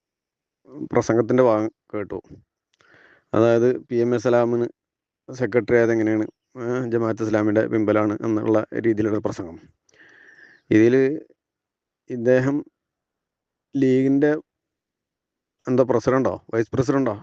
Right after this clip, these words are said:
ഒക്കെയാണെന്ന് പറയേണ്ടത്. ഒരു സാധാരണ പ്രവർത്തകന്റെ അറിവ് ഒരു ലീഗിനെ കുറിച്ച് ഇദ്ദേഹത്തിന് ഇല്ല എന്നുള്ളത് വ്യക്തമാണ് ആ വർത്തമാനത്തിൽ നിന്ന് തന്നെ. കാരണം പി എം എ സലാം സെക്രട്ടറി ആയ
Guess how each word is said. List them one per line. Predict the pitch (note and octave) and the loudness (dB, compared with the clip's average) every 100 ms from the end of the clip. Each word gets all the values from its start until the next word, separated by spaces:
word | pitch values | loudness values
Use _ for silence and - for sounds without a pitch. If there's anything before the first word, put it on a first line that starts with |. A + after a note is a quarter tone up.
| - | -14
ഒക്കെയാണെന്ന് | - B2+ A#2 B2 | -2 0 2 2
പറയേണ്ടത്. | G#2 G2+ F2+ - _ _ _ _ _ _ _ - | 0 -2 -8 -10 _ _ _ _ _ _ _ -2
ഒരു | A2 | -2
സാധാരണ | G2+ F#2+ A2 B2 C3+ C#3+ | 0 0 2 2 2 2
പ്രവർത്തകന്റെ | C#3 C3 - B2+ B2 B2+ B2 _ _ | 2 2 0 -2 0 0 -2 _ _
അറിവ് | A#2+ A#2+ B2 B2 | -4 -2 2 2
ഒരു | A#2+ | 2
ലീഗിനെ | A#2+ A2+ A#2+ | 2 2 2
കുറിച്ച് | A2 A#2 B2 | 0 -2 0
ഇദ്ദേഹത്തിന് | A2 A2+ A#2 A2+ | 0 0 0 -2
ഇല്ല | G2+ | -2
എന്നുള്ളത് | A2 G#2+ G#2+ G#2 G#2 - _ _ | -2 -2 -2 -2 -4 -10 _ _
വ്യക്തമാണ് | C3+ - - B2 | -2 0 0 2
ആ | A#2 | 2
വർത്തമാനത്തിൽ | A2+ G#2+ G#2 | 0 -4 -6
നിന്ന് | G#2 | -8
തന്നെ. | F2+ F2 _ _ _ _ _ _ _ _ _ _ - | -10 -14 _ _ _ _ _ _ _ _ _ _ 0
കാരണം | A#2+ C#3 B2 | 2 2 0
പി | D3 | 0
എം | C#3+ D#3 | 4 4
എ | E3 D#3+ | 4 2
സലാം | D3+ C#3 C3+ C3+ C3+ - _ _ _ _ _ _ | 2 0 0 -2 -4 -8 _ _ _ _ _ _
സെക്രട്ടറി | B2 C3+ A#2 C3+ | -2 -2 0 2
ആയ | B2+ B2 | 4 4